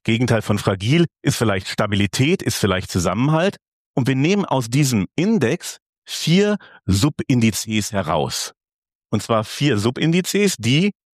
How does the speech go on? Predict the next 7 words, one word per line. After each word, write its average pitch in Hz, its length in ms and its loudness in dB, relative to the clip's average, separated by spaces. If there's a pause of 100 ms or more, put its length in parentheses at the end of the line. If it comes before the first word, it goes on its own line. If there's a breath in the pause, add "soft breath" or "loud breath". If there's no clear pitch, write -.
(120)
wir 117 460 -2
eben 180 280 0
für 143 200 -2
ganz 101 280 -2
wesentlich 139 480 2
halten 127 340 0 (260)
für 110 500 2